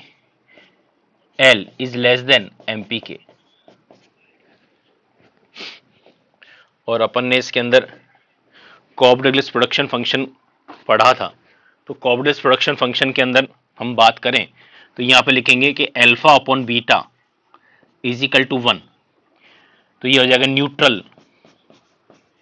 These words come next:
और यदि alpha plus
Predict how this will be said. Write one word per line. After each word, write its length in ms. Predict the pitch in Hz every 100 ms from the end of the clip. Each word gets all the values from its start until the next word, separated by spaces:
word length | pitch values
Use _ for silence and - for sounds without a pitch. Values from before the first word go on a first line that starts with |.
| _ _ _ _ _ _ _ _ _ _ _ _ _ _ _ _ - _ _ _ _ 123
और 300 | 135 135 -
यदि 280 | 123 127 143 -
alpha 300 | 135 123 151
plus 240 | 143 143